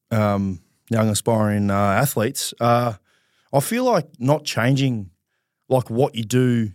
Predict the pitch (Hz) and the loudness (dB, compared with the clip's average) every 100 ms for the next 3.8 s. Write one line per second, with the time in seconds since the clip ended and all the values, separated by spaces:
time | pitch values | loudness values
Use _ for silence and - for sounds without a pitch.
0 | _ _ _ _ _ _ _ - 135 107 | _ _ _ _ _ _ _ 0 2 0
1 | 107 120 131 90 - _ - 139 123 110 | -2 0 -2 -4 -12 _ 0 2 2 0
2 | - _ _ _ - 170 120 - 170 170 | -6 _ _ _ 2 2 0 2 4 4
3 | 151 117 135 135 - 123 113 | 2 0 2 2 2 0 0